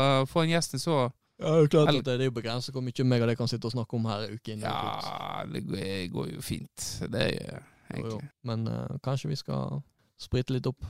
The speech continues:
Speaker 1: Vi må sprite litt opp. Det er en som vi har hatt før,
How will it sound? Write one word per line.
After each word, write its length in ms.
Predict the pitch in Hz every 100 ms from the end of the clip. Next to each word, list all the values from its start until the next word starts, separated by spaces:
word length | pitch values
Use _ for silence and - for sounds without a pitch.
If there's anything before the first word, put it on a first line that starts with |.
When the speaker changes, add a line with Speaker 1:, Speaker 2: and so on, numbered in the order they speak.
| -
Speaker 1:
Vi 100 | 160
må 120 | 185
sprite 340 | 180 196 190 196
litt 160 | 190
opp. 220 | 196 190 -
Det 100 | 139
er 520 | 123 123 120 117 160
en 60 | 170
som 140 | 139
vi 100 | 127
har 160 | 135 160
hatt 200 | _ -
før, 320 | - 135